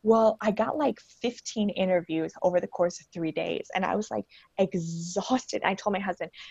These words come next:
"I learned more in the last seventy-two hours than I did in the last six months." I mean, talking to different people, learning these different,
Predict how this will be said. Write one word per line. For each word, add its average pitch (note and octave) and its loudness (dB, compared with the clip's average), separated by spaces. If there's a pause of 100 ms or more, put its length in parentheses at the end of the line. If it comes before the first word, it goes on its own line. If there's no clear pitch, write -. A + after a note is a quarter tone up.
(120)
"I A3 -4
learned G3 -2
more F3 2
in F#3 -2
the F3 -2
last F3 -4
seventy-two A3+ 0
hours F3+ -2
than D#3 4
I G3+ 2
did G3 0
in G3 2
the F#3 0
last E3+ -2
six - -12
months." - -12 (320)
I - -2
mean, F#3+ 0
talking A3+ 0
to G#3 -4
different F#3 0
people, F3 0
learning G#3+ 0
these G3 -4
different, F#3+ -4